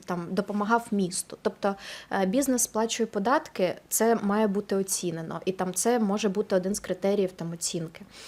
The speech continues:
Е, от, там, бізнес працевлаштовує людей, це теж суперважливо, і ми там вносимо це як критерій. Тобто, і таким чином, коли <clears throat> ми запускаємо будь-яку програму, ми прописуємо ці критерії, прикріплюємо положення, е, представники бізнесу можуть з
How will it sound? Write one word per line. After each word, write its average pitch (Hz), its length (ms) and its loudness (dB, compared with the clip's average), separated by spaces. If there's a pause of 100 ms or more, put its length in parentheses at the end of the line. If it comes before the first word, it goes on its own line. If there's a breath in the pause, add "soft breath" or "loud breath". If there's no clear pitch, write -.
(340 loud breath)
Е, 180 300 0
от, 175 260 2
там, 180 180 0
бізнес 240 320 2
працевлаштовує 208 880 2
людей, 220 360 4
це 262 180 -6
теж 202 400 -2
суперважливо, 196 840 0
і 185 160 0
ми 190 140 0
там 185 340 -6
вносимо 185 500 -2
це 185 220 -2
як 185 180 2
критерій. 175 480 -6
Тобто, 220 240 -8 (380 loud breath)
і 359 80 2
таким 262 320 2
чином, 320 440 0
коли 220 400 6 (180)
<clears throat> 226 220 4
ми 226 140 4
запускаємо 214 540 0
будь-яку 202 400 -4
програму, 233 520 2
ми 214 120 4
прописуємо 208 640 0
ці - 160 -10
критерії, 285 580 -2
прикріплюємо 202 760 -4
положення, 233 600 0 (440 loud breath)
е, 190 160 -2
представники 214 540 -2
бізнесу 208 420 0
можуть 208 320 0
з - 40 -2